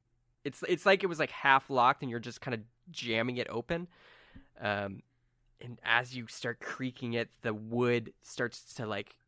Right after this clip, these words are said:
crack as you can kinda hear it, and the world around you is starting to shake. Um,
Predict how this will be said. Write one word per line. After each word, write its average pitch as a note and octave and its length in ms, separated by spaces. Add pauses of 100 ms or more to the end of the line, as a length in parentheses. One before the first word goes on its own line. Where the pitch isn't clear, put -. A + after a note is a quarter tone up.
crack A2+ 560
as A2+ 100
you A2 80
can A#2 140
kinda A2 180
hear G#2+ 220
it, G#2+ 120 (400)
and A#2 220
the A2 80
world A#2+ 760
around A2 600
you G2+ 280 (280)
is B2+ 100
starting G#2+ 520
to - 120
shake. - 720 (1200)
Um, G2+ 640